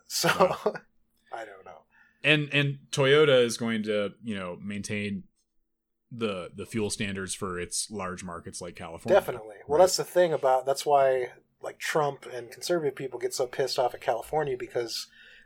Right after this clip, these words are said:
Speaker 1: they're, what, the sixth biggest economy in the entire world?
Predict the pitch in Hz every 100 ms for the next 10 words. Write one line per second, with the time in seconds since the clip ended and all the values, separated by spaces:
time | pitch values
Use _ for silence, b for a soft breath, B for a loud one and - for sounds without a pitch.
0 | B 127 131 131 127 123 123 _ - -
1 | 127 113 - - 151 - - 139 135 131
2 | 131 - 139 143 139 135 123 123 117 131
3 | 127 117 127 139 151